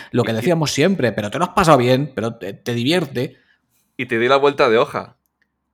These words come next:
Speaker 2: Si comunicas, tienes que pasártelo bien. Y no vas a jugar,
Speaker 1: Correcto.
Speaker 2: no, no vas a hablar de algo a disgusto. <laughs>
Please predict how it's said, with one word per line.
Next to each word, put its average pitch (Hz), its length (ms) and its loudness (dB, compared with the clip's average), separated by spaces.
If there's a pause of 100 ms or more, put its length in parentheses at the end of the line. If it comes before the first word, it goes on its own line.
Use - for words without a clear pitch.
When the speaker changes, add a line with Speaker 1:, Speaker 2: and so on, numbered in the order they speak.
Speaker 2:
Si - 220 -10
comunicas, 131 800 -4 (520)
tienes 110 200 -6
que 135 80 -6
pasártelo 143 420 0
bien. 135 300 -2 (260)
Y - 100 -12
no 123 100 -4
vas - 120 -10
a - 40 -10
jugar, 131 180 0
Speaker 1:
Correcto. 131 220 -2
Speaker 2:
no, 123 100 -4
no 123 80 -2
vas 135 160 0
a 147 40 2
hablar 139 220 2
de 135 60 0
algo 147 160 4
a - 20 6
disgusto. 175 520 -2
<laughs> 185 60 0